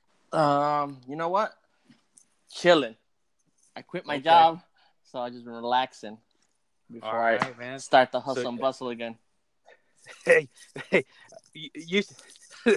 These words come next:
Speaker 2: so you're trying to find yourself right now.
Speaker 1: Exactly.
Speaker 2: <laughs>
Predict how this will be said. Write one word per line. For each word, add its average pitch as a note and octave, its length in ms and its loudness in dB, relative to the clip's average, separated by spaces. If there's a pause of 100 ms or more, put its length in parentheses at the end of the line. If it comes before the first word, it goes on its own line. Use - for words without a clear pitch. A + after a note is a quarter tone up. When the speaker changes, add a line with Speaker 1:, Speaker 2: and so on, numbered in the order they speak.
(680)
Speaker 2:
so E3 140 -6 (100)
you're D#3 200 -8
trying F3 220 -2
to D3+ 80 -10
find F#3 340 -6
yourself C#3+ 460 -16
right B2+ 180 -16
now. A#2 180 -16 (200)
Speaker 1:
Exactly. B2+ 800 4 (680)
Speaker 2:
<laughs> - 100 -14